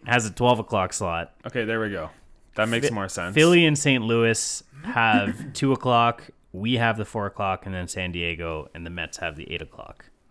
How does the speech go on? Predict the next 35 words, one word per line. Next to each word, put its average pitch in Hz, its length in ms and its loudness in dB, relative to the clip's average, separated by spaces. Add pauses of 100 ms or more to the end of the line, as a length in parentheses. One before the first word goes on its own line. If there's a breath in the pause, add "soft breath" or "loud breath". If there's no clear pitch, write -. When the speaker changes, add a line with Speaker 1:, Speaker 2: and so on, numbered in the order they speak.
(680 soft breath)
Speaker 2:
That 139 80 -2
makes 156 160 2
a 156 40 2
little 131 160 4
bit 127 40 2
more 123 160 4
sense. 120 520 0
Uh, 104 440 0
there's, 113 320 -2
I'm 117 100 -4
glad 113 240 2
that 117 100 -2
they're 117 120 0
not 110 180 -2
giving 107 240 -4
the 101 80 -4
Rays, 95 720 -4
um, 87 580 -6 (680)
a, - 100 -12 (120)
the 98 80 -10
primetime 101 420 -4
slot, 85 380 -6 (240 soft breath)
but 107 180 0
s-, - 80 -6
I'm 123 160 -2
still 123 220 0
pissed 107 280 -2
off 92 280 0
that 90 260 -6
we 90 140 -10
didn't 82 180 -10
get 80 160 -14
the 80 60 -16
primetime 80 420 -14
slot. - 280 -14